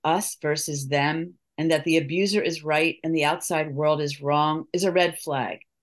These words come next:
Another red flag is a group trying to bring you in with a strong message that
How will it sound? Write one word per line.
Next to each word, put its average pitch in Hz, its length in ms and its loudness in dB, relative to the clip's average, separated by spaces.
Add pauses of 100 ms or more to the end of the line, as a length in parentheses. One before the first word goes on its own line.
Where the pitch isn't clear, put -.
(800)
Another 185 340 4
red 214 280 2
flag 196 460 0
is 180 140 -2
a 175 60 2
group 208 300 2
trying 196 300 -2
to 165 60 -4
bring 170 320 2
you 185 160 4
in 165 180 2
with 143 120 -2
a 139 60 -6
strong 170 460 0
message 160 460 -2
that 143 220 -2